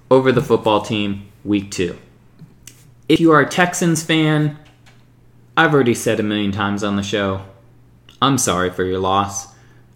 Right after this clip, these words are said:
Um, having Bill O'Brien run the show there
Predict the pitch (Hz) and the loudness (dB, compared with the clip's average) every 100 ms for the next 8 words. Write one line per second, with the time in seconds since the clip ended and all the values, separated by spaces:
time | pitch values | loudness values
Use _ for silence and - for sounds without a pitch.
0 | - 104 98 92 87 87 90 - _ - | -8 -4 -2 -2 -4 -8 -14 -20 _ -20
1 | - _ _ - _ _ _ - - 123 | -20 _ _ -20 _ _ _ -20 -12 -8
2 | 117 123 117 113 113 110 107 104 104 104 | -2 0 2 2 4 4 2 0 0 0
3 | 104 101 101 101 98 98 107 98 95 98 | -2 -4 -2 -2 -2 -2 -2 0 0 0
4 | 98 95 95 | 0 -2 -6